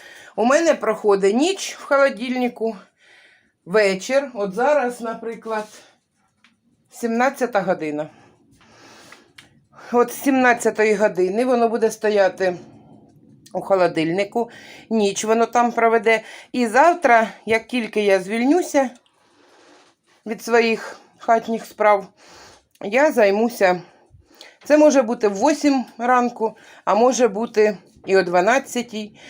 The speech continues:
а може бути і після обід. Тобто це не принципово.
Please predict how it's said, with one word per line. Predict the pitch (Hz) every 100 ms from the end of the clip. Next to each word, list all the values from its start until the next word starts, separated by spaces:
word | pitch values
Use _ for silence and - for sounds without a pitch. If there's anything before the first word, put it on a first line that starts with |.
| - -
а | 185
може | 208 208 196
бути | 180 180
і | 175
після | 170 - 170 165
обід. | 180 285 - - - -
Тобто | 247 - 226
це | 220 - 294 330
не | 277 214 226 262 247 - _ - -
принципово. | 208 226 226 - 175 147 147